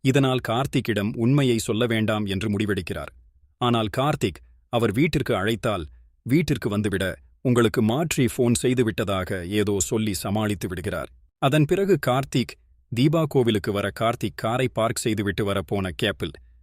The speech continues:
தலையிலிருந்த பூவை எடுத்துவிட்டு கார்த்திக் வந்ததும் பூ வாங்கி வைத்துவிட சொல்கிறாள். "கார்த்திக்,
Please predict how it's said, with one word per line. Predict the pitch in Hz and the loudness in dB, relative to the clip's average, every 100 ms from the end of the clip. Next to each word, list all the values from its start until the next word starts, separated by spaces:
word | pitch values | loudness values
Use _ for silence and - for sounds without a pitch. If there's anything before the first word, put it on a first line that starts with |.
| _ - | _ -4
தலையிலிருந்த | 143 165 190 170 147 120 | -2 2 2 4 4 2
பூவை | - 127 131 110 | 2 2 2 2
எடுத்துவிட்டு | 104 - 123 104 - - | 2 0 0 0 -2 -2
கார்த்திக் | 110 120 - 90 | -2 -2 -2 -4
வந்ததும் | 95 98 98 127 135 | -2 -2 0 -2 -2
பூ | 139 139 | 2 2
வாங்கி | 113 101 98 | 2 0 0
வைத்துவிட | 95 - 87 85 - | -2 -2 -4 -4 -4
சொல்கிறாள். | 92 92 76 - _ - - _ _ 123 | -4 -4 -6 -12 _ -20 -20 _ _ -2
"கார்த்திக், | 131 - 90 | -2 -2 -6